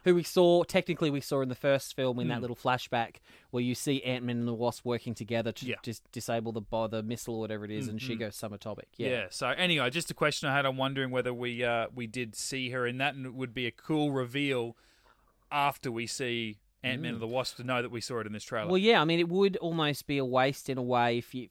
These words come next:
Speaker 1: like, in the same way when we first saw Hank Pym, or when, I think when we first saw him in Ant-Man, they did the, the young technology on him to look
Speaker 2: Mm,
Speaker 1: at him
Speaker 2: mm.
Speaker 1: back in the eighties or whatever. It's like, well,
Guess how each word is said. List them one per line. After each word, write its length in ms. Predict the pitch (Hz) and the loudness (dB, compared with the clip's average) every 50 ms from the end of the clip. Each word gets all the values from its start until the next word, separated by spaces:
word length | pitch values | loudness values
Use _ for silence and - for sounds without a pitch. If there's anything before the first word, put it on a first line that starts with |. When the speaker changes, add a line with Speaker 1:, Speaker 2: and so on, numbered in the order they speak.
| _ _ - | _ _ 0
Speaker 1:
like, 240 | 143 135 131 - - | 2 2 2 2 0
in 100 | 143 135 | -4 -2
the 60 | 131 | -2
same 320 | - - 156 151 151 143 | 0 2 2 2 2 2
way 400 | 139 135 131 131 131 127 131 120 - _ _ - _ _ _ | 2 2 4 4 4 2 0 -2 -6 _ _ -20 _ _ _
when 100 | 117 113 | -6 -6
we 80 | 123 117 | -6 -6
first 340 | - - 143 139 127 - | 0 4 4 4 4 2
saw 160 | - 139 123 117 | 0 0 0 0
Hank 320 | - 127 123 123 - - | 0 -4 -4 -4 -8 -12
Pym, 340 | - - 123 120 113 113 101 | -8 -4 -4 -2 -2 -4 -4
or 100 | 107 104 | -4 -4
when, 240 | 107 107 107 104 - _ - | -4 -4 -6 -8 -12 _ -20
I 40 | |
think 200 | 98 - 170 202 | -12 -12 -10 -10
when 100 | - 104 | -8 -8
we 80 | 104 98 | -8 -10
first 260 | - - 107 101 - | -8 -8 -8 -8 -8
saw 100 | - 117 | -8 -8
him 80 | 104 104 | -8 -8
in 80 | 104 | -8
Ant-Man, 420 | 104 101 85 107 107 107 107 107 107 - _ _ _ _ _ _ _ _ _ _ | -8 -10 -8 -8 -6 -6 -6 -6 -8 -12 _ _ _ _ _ _ _ _ _ _
they 140 | 131 127 | 0 2
did 260 | 123 - 127 127 110 - | 2 2 0 -2 0 0
the, 400 | 120 120 120 117 117 113 107 95 | 0 2 4 4 4 2 2 -2
the 80 | 120 113 | -4 -2
young 280 | 117 131 131 131 131 | 0 2 2 2 0
technology 540 | 123 131 117 120 120 113 110 110 101 104 107 | -2 -4 -6 -6 -4 -4 -4 -4 -6 -6 -8
on 100 | 101 95 | -8 -8
him 120 | 92 90 - | -10 -12 -12
to 80 | - 113 | -8 -4
look 160 | 110 117 131 | -4 -4 -4
Speaker 2:
Mm, 40 | 110 | -4
Speaker 1:
at 60 | 107 | -4
him 100 | 110 107 | -4 -2
Speaker 2:
mm. 40 | 104 | -2
Speaker 1:
back 180 | 110 107 - | -4 -4 -4
in 60 | 120 107 | -8 -8
the 60 | 107 110 | -4 -2
eighties 380 | 120 123 127 127 127 120 113 | -2 0 0 0 -4 -2 -2
or 100 | 120 110 | -2 -2
whatever. 340 | 107 104 101 98 95 107 107 | -2 -2 -4 -4 -4 -6 -8
It's 160 | 104 - - | -8 -4 -2
like, 160 | 127 117 113 - | -2 0 0 0
well, 240 | 131 127 127 120 | 0 2 0 0